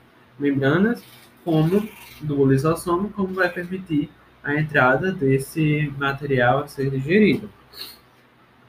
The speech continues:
As vesículas, então, são produzidas pelas proteínas secretadas por retículo endoplasmático rugoso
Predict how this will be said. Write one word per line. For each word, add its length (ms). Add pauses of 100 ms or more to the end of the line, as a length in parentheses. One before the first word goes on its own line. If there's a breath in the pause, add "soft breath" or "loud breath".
(760)
As 220
vesículas, 500
então, 320
são 160
produzidas 600
pelas 320
proteínas 500
secretadas 500
por 160
retículo 380
endoplasmático 680
rugoso 560